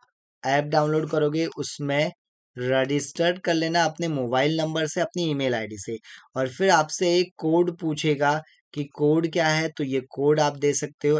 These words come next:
एमएसएम तो सारे टेस्ट फ्री हो जाएंगे। उसके बाद क्या होने वाला है? उसके बाद अगर आप प्लस सब्सक्रिप्शन लेना चाहते हैं तो प्लस पर क्लिक करिए, अपने according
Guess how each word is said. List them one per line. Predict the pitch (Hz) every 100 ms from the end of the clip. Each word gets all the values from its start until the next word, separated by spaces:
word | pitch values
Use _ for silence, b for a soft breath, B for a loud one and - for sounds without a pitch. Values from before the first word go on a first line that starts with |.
| 139
एमएसएम | 135 135 127 170
तो | 190
सारे | 190 139 135 165
टेस्ट | 170 165 -
फ्री | 190 180
हो | 135
जाएंगे। | 120 110 110
उसके | 117 - 202 135
बाद | 135 160 165
क्या | 185
होने | 175 170
वाला | 170 165 170
है? | 170 185 B B B -
उसके | 147 - 190
बाद | 196 214 143
अगर | 156 214 220 -
आप | 143 156 156 151 -
प्लस | 160 185 190
सब्सक्रिप्शन | - 156 - 165 156 - 170
लेना | 147 135 147
चाहते | 151 156 131 147
हैं | 156
तो | 180 -
प्लस | 151 -
पर | 196 -
क्लिक | 175 170
करिए, | 165 139 123 139 165 B B B -
अपने | 165 175 196 220
according | 190 175 151 151